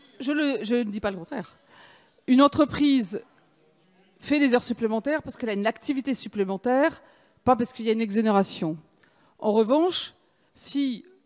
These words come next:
du point de vue, euh, de la décision, l'heure supplémentaire devient beaucoup moins chère que l'embauche, parce que c'est ça qu'on est en train de dire, à ce moment-là, ça devient un dispositif qui est anti-emploi et on a pu, ça s'est prouvé dans le passé. Alors, il est vrai,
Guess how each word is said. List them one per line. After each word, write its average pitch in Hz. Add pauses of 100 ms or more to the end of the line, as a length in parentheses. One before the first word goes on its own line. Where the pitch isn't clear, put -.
(320)
du 196
point 220
de 214
vue, 254
euh, 185
de 175
la 185
décision, 214 (540)
l'heure 269
supplémentaire 247
devient 196
beaucoup 277
moins 285
chère 233
que 202
l'embauche, 202
parce -
que -
c'est 196
ça 214
qu'on 185
est 180
en 175
train 190
de 196
dire, 302 (240)
à 247
ce 233
moment-là, 247
ça 262
devient 220 (460)
un 220
dispositif 214
qui -
est 220
anti-emploi 214
et 302
on 226
a 190
pu, 254
ça 226
s'est 208
prouvé 233 (300)
dans 196
le 202
passé. 175 (720)
Alors, 254 (260)
il 320
est 311
vrai, 247